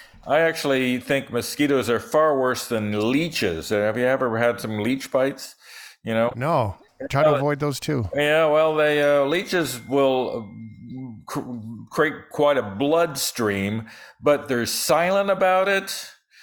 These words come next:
Speaker 1: and they just drop off. And you, uh, the first time I got a bunch of leeches, I looked down and I thought I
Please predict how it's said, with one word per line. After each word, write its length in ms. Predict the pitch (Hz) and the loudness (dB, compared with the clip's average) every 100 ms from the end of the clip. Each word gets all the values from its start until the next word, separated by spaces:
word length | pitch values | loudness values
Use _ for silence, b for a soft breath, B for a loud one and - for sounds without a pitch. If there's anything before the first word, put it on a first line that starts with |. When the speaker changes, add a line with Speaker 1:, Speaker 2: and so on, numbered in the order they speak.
| B B | B B
Speaker 1:
and 160 | 123 131 | 0 2
they 80 | |
just 280 | 127 165 - | 2 0 -2
drop 440 | 107 123 151 165 160 | -2 2 4 2 2
off. 400 | 147 151 147 127 | 2 2 0 -2
And 80 | |
you, 80 | 120 | -4
uh, 300 | 123 120 120 | 0 2 2
the 80 | 120 | 0
first 220 | 135 160 | -2 0
time 140 | 160 135 | 2 2
I 40 | |
got 140 | 131 | 2
a 40 | 120 | 2
bunch 220 | 123 123 | 0 0
of 120 | 113 | -2
leeches, 420 | 107 123 131 120 | -2 -2 0 2
I 100 | 113 | 2
looked 220 | 113 131 131 | 2 0 0
down 200 | 123 113 | 2 2
and 100 | 110 | 2
I 100 | 107 | 2
thought 220 | 131 127 | 2 4
I 180 | 113 | 2